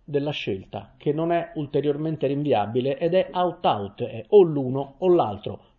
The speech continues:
O passo la sera a cena fuori, o vado a giocare a pal-, a calcetto. Non posso fare entrambe le cose, non posso correre con la palla in mano e un flute di champagne nell'altra e ogni tanto brindare, perché non funziona.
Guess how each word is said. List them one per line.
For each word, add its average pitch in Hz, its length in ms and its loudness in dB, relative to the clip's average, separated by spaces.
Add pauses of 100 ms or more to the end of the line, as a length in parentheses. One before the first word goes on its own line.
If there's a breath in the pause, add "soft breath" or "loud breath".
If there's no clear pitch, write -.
(140)
O 208 240 6
passo 139 360 2
la 127 60 6
sera 123 360 2
a 139 100 -4
cena 131 300 -2
fuori, 131 460 0
o 196 120 0
vado 151 200 2
a - 20 0
giocare 151 280 0
a - 40 0
pal-, 147 260 -4
a 147 120 -8
calcetto. 143 600 -6 (180 loud breath)
Non 143 200 2
posso 156 300 2
fare 110 220 4
entrambe 98 420 -4
le 98 120 -8
cose, 95 280 -8
non 131 140 -6
posso 127 320 -2
correre 117 320 2
con 117 100 2
la 117 60 2
palla 117 220 -2
in 104 80 -6
mano 120 280 -6 (200 loud breath)
e - 100 -2
un 123 80 0
flute 127 300 -6
di 117 100 -4
champagne 107 460 0
nell'altra 110 440 0
e 104 40 4
ogni 101 140 -6
tanto 107 280 -2
brindare, 98 440 -4
perché 160 200 -6
non 185 100 -4
funziona. - 420 -6